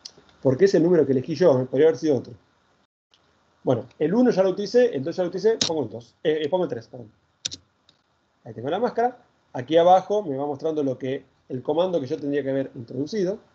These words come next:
Y la prendo. Cuando la prenda, se va a prender esto.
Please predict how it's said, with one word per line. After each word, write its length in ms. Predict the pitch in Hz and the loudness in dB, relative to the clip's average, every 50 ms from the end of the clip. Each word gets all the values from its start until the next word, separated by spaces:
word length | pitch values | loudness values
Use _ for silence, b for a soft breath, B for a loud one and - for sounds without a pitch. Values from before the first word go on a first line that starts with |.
| _ _ _ _ _ _ _ _ _ _ _ _ _ _ - | _ _ _ _ _ _ _ _ _ _ _ _ _ _ 0
Y 120 | - 294 | 4 6
la 120 | 262 226 - | 6 6 6
prendo. 340 | - 127 117 120 139 185 - _ _ _ _ _ _ _ _ _ _ _ _ _ | 2 -2 -2 -2 -4 -6 -8 _ _ _ _ _ _ _ _ _ _ _ _ _
Cuando 260 | - 156 151 156 160 | -2 0 2 2 4
la 160 | 160 170 180 | 4 4 4
prenda, 520 | - 269 262 240 196 165 180 220 254 - - _ _ _ _ _ _ _ _ _ _ _ _ _ _ _ _ _ _ | 4 2 0 2 2 2 2 2 0 -4 -16 _ _ _ _ _ _ _ _ _ _ _ _ _ _ _ _ _ _
se 160 | - - 147 | -6 0 0
va 60 | 147 | 0
a 40 | 143 | 0
prender 280 | 143 131 120 113 107 101 | 0 -4 -8 -8 -10 -12
esto. 260 | 107 - - 170 | -14 -14 -14 -14